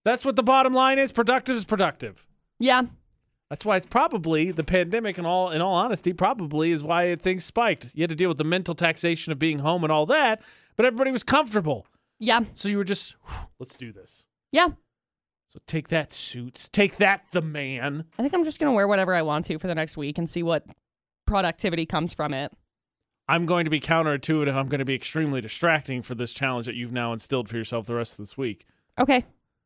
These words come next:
Speaker 2: Whatever.
Speaker 1: Because it's only fair.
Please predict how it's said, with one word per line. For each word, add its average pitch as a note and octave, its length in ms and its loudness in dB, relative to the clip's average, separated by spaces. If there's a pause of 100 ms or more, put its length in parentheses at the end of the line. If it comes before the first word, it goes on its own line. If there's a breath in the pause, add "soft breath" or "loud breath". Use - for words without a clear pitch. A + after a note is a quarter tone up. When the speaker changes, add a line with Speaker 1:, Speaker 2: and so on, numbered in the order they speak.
(320)
Speaker 2:
Whatever. A#3+ 280 4 (840)
Speaker 1:
Because C3 240 -6
it's C#3 140 -6
only C#3 200 0
fair. C#3+ 460 2